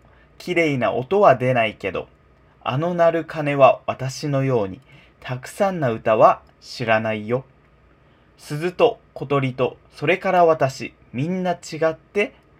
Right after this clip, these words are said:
みんないい。どうでしょうか？初めて訪れた異国の地、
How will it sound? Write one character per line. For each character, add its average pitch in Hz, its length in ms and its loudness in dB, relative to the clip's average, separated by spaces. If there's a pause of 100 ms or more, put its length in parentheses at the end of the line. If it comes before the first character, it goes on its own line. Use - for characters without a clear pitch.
み 120 160 -4
ん 117 180 -6
な 98 160 -2
い 113 200 -6
い。 - 120 -12 (2750)
ど 123 140 0
う 120 60 2
で 104 80 -6
し - 100 -10
ょ 101 60 -4
う 92 40 -16
か？ - 220 -8 (640)
初 160 360 -8
め 170 160 -2
て 143 100 0
訪 127 300 -2 (100)
れ 123 80 -4
た 120 220 -8 (200)
異 123 100 -12
国 139 380 -4
の 131 240 -2
地、 - 280 -14